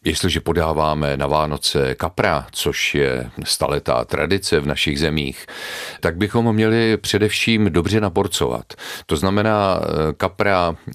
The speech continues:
vyčistit a hostům už podávat jednotlivá filátka. Ta filátka budou smažená, což je samozřejmě záludné, protože ty kosti nevidíme a existenci kostí zjistíme až v ústech.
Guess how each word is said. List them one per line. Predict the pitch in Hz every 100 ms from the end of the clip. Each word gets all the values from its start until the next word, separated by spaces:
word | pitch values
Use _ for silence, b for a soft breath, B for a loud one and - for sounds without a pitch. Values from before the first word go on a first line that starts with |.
| 80
vyčistit | 78 - 104 - 113 117 - - -
a | 85 80 78 76 76 B B
hostům | 71 85 - - 107 110 113 -
už | -
podávat | - 95 95 98 101 104 95
jednotlivá | 85 98 107 101 101 101
filátka. | - 90 87 85 - 69 57 B B B -
Ta | 104
filátka | 110 101 101 - 107
budou | 110 92
smažená, | - 82 85 90 87 87 101 117
což | - 98 -
je | 104
samozřejmě | - 101 95 107 104
záludné, | 80 80 82 90 90 95 107
protože | - 85 92 104
ty | 101
kosti | 95 87 - 104 101 82
nevidíme | 82 78 82 82 82 85 92 113 B B
a | - 82 85 80 80 -
existenci | 85 95 - 104 110
kostí | 101 92 - 98 98 104 76
zjistíme | 85 85 82 98 98 98 92
až | 95 -
v |
ústech. | 76 71 - 65 - -